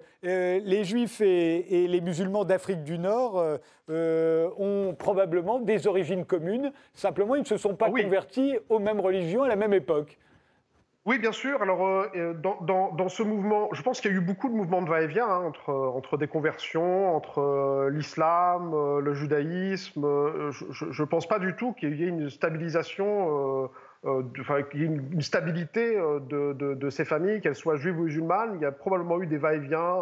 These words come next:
Speaker 2: euh, nombreux, euh, selon les, selon les périodes, euh,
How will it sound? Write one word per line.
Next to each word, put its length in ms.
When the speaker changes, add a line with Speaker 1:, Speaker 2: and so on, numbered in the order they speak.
Speaker 2:
euh, 20
nombreux, 760
euh, 280
selon 300
les, 280
selon 260
les 100
périodes, 600
euh, 260